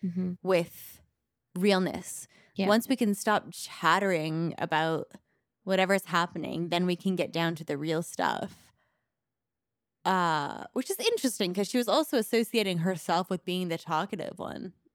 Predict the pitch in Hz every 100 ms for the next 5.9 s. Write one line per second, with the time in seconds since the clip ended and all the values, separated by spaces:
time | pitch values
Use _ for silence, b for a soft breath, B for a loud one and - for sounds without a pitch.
0 | _ - 175 247 226 170 160 196 165 165
1 | - 160 170 165 - 160 147 151 170 -
2 | - - 165 160 160 156 165 160 - 185
3 | 156 156 156 - - b b b b -
4 | 240 254 247 247 - 247 220 233 226 214
5 | - 190 - 180 180 165 156 156